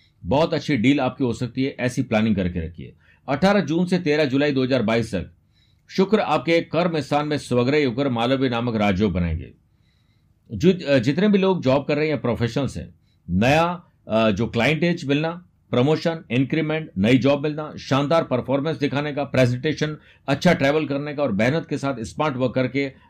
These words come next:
आप अपनी मेहनत को रंग में लेकर जरूर आएंगे और आप जरूर तरक्की करेंगे। In between अपने काम के प्रति निष्ठा,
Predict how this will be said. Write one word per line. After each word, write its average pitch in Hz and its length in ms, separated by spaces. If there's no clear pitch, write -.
आप 147 260
अपनी 127 260
मेहनत 120 400
को 143 360
रंग 104 400
में 113 300
लेकर 131 360
जरूर 110 320
आएंगे 82 420
और 120 260
आप 151 480
जरूर 110 440
तरक्की 92 280
करेंगे। 85 360
In 73 60
between 78 240
अपने 185 280
काम 175 280
के 180 100
प्रति 147 260
निष्ठा, 123 540